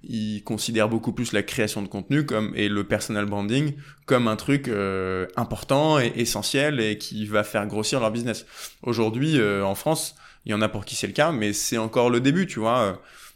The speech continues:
Euh, je pense à un, un Anthony Bourbon que t'as reçu, euh, sur ton podcast, euh, d'ailleurs.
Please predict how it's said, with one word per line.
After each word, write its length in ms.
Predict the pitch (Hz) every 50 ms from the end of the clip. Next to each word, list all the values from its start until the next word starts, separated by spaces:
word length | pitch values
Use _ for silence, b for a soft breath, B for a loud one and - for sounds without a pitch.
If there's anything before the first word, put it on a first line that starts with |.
| B -
Euh, 720 | - 95 92 92 92 92 92 90 90 90 90 90 90 90 87 87 - - - - - - - - - - -
je 120 | - -
pense 260 | - 117 101 98 - 110
à 60 | 98
un, 140 | 95 95 95
un 180 | 95 95 95 92 95 -
Anthony 340 | 120 113 - 117 117 117
Bourbon 340 | 113 117 113 117 117 123 117
que 60 | -
t'as 100 | - 101
reçu, 320 | 90 92 104 98 - - 110 101
euh, 60 | 92
sur 120 | 87 - -
ton 120 | - 101
podcast, 420 | 82 92 92 - 113 117 117 - -
euh, 80 | 98 95
d'ailleurs. 340 | 92 92 101 120 143 156